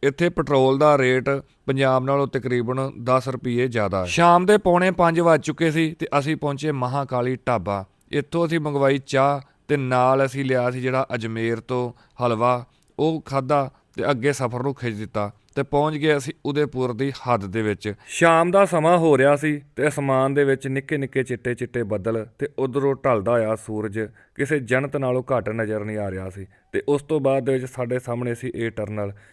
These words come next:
ਇਸ ਟਨਲ ਨੂੰ ਦੇਖ ਕੇ ਅਸੀਂ ਕੁਝ ਟਾਈਮ ਇੱਥੇ ਰੁਕੇ, ਕੁਝ ਟਾਈਮ ਇੱਥੇ ਫੋਟੋਆਂ ਕੀਤੀਆਂ ਤੇ ਫਿਰ ਅਸੀਂ ਆਪਣੇ ਸਫ਼ਰ ਨੂੰ ਅੱਗੇ ਖਿੱਚਿਆ ਤੇ ਇਸ ਟਨਲ ਦੇ ਵਿੱਚੋਂ ਨਿਕਲਦੇ ਹੋਏ ਅਸੀਂ ਉਦੈਪੁਰ ਵਾਲੀ ਸਾਈਡ ਨੂੰ ਨਜ਼ਦੀਕ ਹੀ ਪਹੁੰਚ ਚੁੱਕੇ ਸੀ।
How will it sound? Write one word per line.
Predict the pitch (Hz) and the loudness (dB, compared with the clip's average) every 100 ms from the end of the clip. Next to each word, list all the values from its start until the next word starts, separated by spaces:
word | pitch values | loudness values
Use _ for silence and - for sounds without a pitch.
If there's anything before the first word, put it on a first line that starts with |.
| _ | _
ਇਸ | 156 165 | -2 2
ਟਨਲ | 170 156 165 | 2 2 2
ਨੂੰ | 170 147 | 0 0
ਦੇਖ | 131 131 131 | 2 2 2
ਕੇ | 151 147 139 _ - | 0 -2 -2 _ -6
ਅਸੀਂ | 143 | -6
ਕੁਝ | 151 170 165 | -2 -2 0
ਟਾਈਮ | 151 143 143 | 0 0 -2
ਇੱਥੇ | 131 135 | -2 -2
ਰੁਕੇ, | 113 107 127 123 _ _ - | -2 -2 -2 -2 _ _ -4
ਕੁਝ | 131 127 | -2 -2
ਟਾਈਮ | 131 131 | -2 -2
ਇੱਥੇ | 127 135 | -2 -6
ਫੋਟੋਆਂ | 123 117 113 123 | -2 -2 0 -2
ਕੀਤੀਆਂ | 120 113 113 117 113 _ _ 135 | -4 -8 -6 -6 -8 _ _ -8
ਤੇ | |
ਫਿਰ | 127 135 135 | 0 2 2
ਅਸੀਂ | 131 131 | 0 -2
ਆਪਣੇ | 120 123 123 | -2 -4 -4
ਸਫ਼ਰ | 117 113 113 | -6 -6 -6
ਨੂੰ | 120 - | -8 -8
ਅੱਗੇ | 113 101 113 | -8 -4 -4
ਖਿੱਚਿਆ | 113 - 117 110 - _ - | -6 -4 -4 -4 -8 _ -4
ਤੇ | 123 135 | 0 0
ਇਸ | 135 | 0
ਟਨਲ | 143 120 131 | -4 -2 -2
ਦੇ | 131 | -2
ਵਿੱਚੋਂ | 123 117 127 | -2 -2 -4
ਨਿਕਲਦੇ | 113 107 117 117 | -4 -6 -6 -2
ਹੋਏ | 120 110 110 _ _ - | 0 -2 -6 _ _ -8
ਅਸੀਂ | 120 - | -6 -6
ਉਦੈਪੁਰ | 135 147 143 135 127 131 | -2 -2 -2 -2 -2 -2
ਵਾਲੀ | 127 123 127 | 0 0 -2
ਸਾਈਡ | 120 107 107 | -4 -4 -4
ਨੂੰ | 117 123 _ _ _ 123 | -6 -8 _ _ _ -2
ਨਜ਼ਦੀਕ | 123 127 131 135 | 0 0 0 0
ਹੀ | 135 | -4
ਪਹੁੰਚ | 117 117 113 | -4 -4 -6
ਚੁੱਕੇ | 107 110 | -6 -4
ਸੀ। | 107 104 | -4 -10